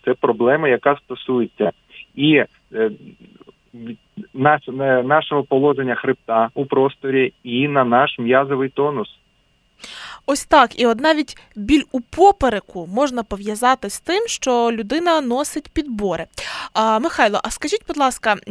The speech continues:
Speaker 2: чи є якісь, е, типові скарги, наприклад, ну, в клієнток,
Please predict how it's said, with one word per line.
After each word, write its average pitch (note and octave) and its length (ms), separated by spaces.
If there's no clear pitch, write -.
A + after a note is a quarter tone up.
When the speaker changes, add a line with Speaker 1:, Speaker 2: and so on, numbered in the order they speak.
Speaker 2:
чи - 160
є D#4+ 120
якісь, F4+ 500
е, A#3+ 200
типові D4 540
скарги, C4 600
наприклад, G#3+ 640
ну, C4 80
в A3+ 100
клієнток, D#4 720